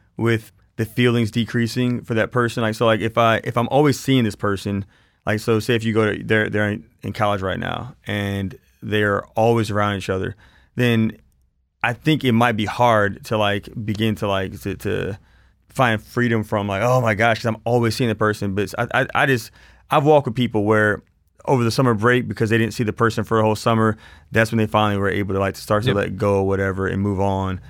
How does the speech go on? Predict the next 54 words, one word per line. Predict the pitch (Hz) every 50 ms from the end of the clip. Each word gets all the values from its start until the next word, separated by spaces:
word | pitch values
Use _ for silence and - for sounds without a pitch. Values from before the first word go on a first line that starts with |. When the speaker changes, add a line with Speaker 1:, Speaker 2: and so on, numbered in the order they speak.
| - -
Speaker 2:
Well, | 160 147
because | 160 151 160 143
Speaker 1:
Um, | 139 160
Speaker 2:
what | 156 110
that, | 156 147 147 139 127
that | 139 127 117
break | 139 147 139 127 -
does | - 139 143 131 104
is | 113 101
that | 87 113 107 107
it, | - -
it's, | 127 117 - - - -
it's | - 113 - 117
a, | - - - - -
it's | 139 123 - - 110
a, | 98 - - - - -
it's | 123 113 - -
a | 107
discernment | 92 101 95 - - 113 202 123 95 -
piece. | - 98 87 - 101
It's | 92 110
a | 95
Speaker 1:
Mm. | 98
Speaker 2:
test. | 90 147 117 92 - - - - -
Like, | 120 107 - - - -
are | 127 139 135
we, | 139 143 135 123 120 - -
is | - 131 117 120
this | 131 -
just | - 139 120 - -
infatuation | 107 - - 123 110 107 - - 107 98 101 113 - - 165 160 151
and | 120 120 117
Speaker 1:
Mm. | 110
Speaker 2:
there's | 104 101 -
just | 110 101 - -
chemistry | - 117 120 127 123 - - 143 135
and | 117 104
there's | 95 - -
just | 110 - -
a | 107
lot | 98 95
of | 92 85
attraction | 85 - - 120 110 117 - - 139 131 123 - - - - - _
because | 120 110 - 123 107
we're | 120
spending | - - - 123 123 120
a | 117
lot | 113 113 113
of | 113
time | - 117 110 113
together | 113 110 117 113 110
because | 95 98 92 - 107 104 101
it's | 101 90 - -
new? | 110 101 104 113 135 156